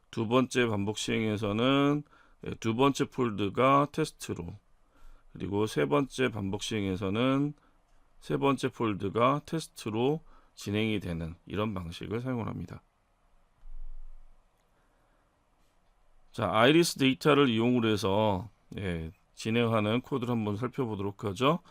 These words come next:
예, 로드 아이리스, 에스케일 런, 사이클 런 데이터셋 모듈에 로드 아이리스 함수를 이용을 해서 여러분들이 아이리스 번치 객체를 로딩하실 수 있을 거고, 거기에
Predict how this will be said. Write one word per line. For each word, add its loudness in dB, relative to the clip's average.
예, -8
로드 0
아이리스, 2
에스케일 2
런, 2
사이클 -2
런 2
데이터셋 0
모듈에 0
로드 0
아이리스 2
함수를 -4
이용을 -2
해서 2
여러분들이 -2
아이리스 -2
번치 0
객체를 -2
로딩하실 -4
수 -10
있을 -10
거고, 0
거기에 2